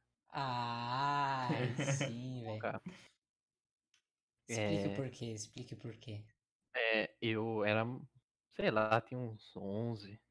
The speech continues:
Speaker 3: doze anos, por aí. Aí eu fui na casa de um amigo. Ele falou, "Ai, que
Speaker 1: Uhum.
Speaker 3: legal esse Pokémon." Eu falei, "Nossa, mas é tudo em quadradinho", porque eu joguei aquilo lá
Speaker 1: <laughs>
Speaker 3: de Game Boy, né?
Speaker 1: Sim.
Speaker 3: Só que no emulador,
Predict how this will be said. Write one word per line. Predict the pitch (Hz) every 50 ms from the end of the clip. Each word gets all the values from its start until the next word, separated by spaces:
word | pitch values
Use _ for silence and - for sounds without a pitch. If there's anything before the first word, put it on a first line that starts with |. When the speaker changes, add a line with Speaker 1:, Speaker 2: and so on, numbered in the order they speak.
| _ -
Speaker 3:
doze | 101 107 98 104 104 95 - - 107 113
anos, | 107 104 107 95 95 - -
por | - - 104 101
aí. | 98 104 110 117 127 127 _ _ _ _ _ _ _ _ - - -
Aí | 110 107 101
eu | 107
fui | - - 117
na | 123 123
casa | - 151 147 147 151
de | 165
um | 185
amigo. | 190 185 190 190 196 175 117 - - _ _ _ _ _ _ _ _ -
Ele | 113 107 110
falou, | - - 123 117 120 151
"Ai, | 185 196 117
que | 117
Speaker 1:
Uhum. | 196
Speaker 3:
legal | 180 160 139 120 131 139 156 156 147 143 143 143 - 135
esse | - - - _ _
Pokémon." | - 139 - - 127 120 123 139 156
Eu |
falei, | - - 196 180
"Nossa, | 160 139 123 139 190 285 - -
mas | 160 131 127 131
é | 143 139
tudo | - - 190 196 226
em | 220
quadradinho", | - - 196 196 190 190 185 127 113 101 - 113 131 160 175 175 151 101 - - _ -
porque | 101 101 - - - 98 101 117 - 139
eu | 123 113 110
joguei | 110 107 104 104 104 101
aquilo | 104 - 117 113 110
lá | 104 107
Speaker 1:
<laughs> |
Speaker 3:
de | 117 147 185 - _ -
Game | 104 - 190 - _ _ _ -
Boy, | 175 151 127 107
né? | 107 120 - _ _ _ _ _ _ _ _ _ _
Speaker 1:
Sim. | - - - - 123 117 113 110 107 - _ -
Speaker 3:
Só | - 123 120 117 -
que | - 127
no | 117 117
emulador, | 120 123 127 135 131 135 143 160 190 202 180 165 135 117 104